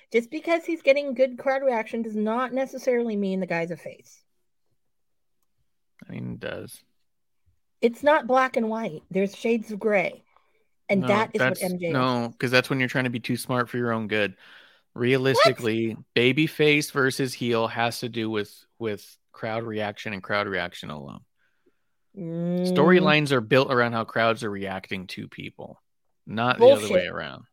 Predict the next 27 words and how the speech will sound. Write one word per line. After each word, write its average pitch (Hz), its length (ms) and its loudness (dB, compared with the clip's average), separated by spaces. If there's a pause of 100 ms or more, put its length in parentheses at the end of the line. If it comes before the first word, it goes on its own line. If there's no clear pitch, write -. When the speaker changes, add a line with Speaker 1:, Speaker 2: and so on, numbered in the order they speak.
(340)
Speaker 1:
Bullshit. 233 600 4 (580)
You 196 200 0
need 202 280 2
to 233 60 -4
then 226 220 0
explain 208 440 -4
Phil 202 200 -4
Brooks 180 340 -2
to 170 100 -16
me 151 140 -14
then. - 300 -16 (1400)
Speaker 2:
People 92 260 -10
were 139 140 -4
behind 160 420 0
him. - 160 -8 (140)
It 95 80 -12
was 104 140 -10
crazy. 160 520 -6 (2750)
For - 120 -12
no - 80 2
Speaker 1:
Yeah. 175 220 4
Speaker 2:
good 214 80 -2
reason, 160 300 -2
but 143 180 -6
they're 143 120 4
behind 139 320 0
him. 170 200 -6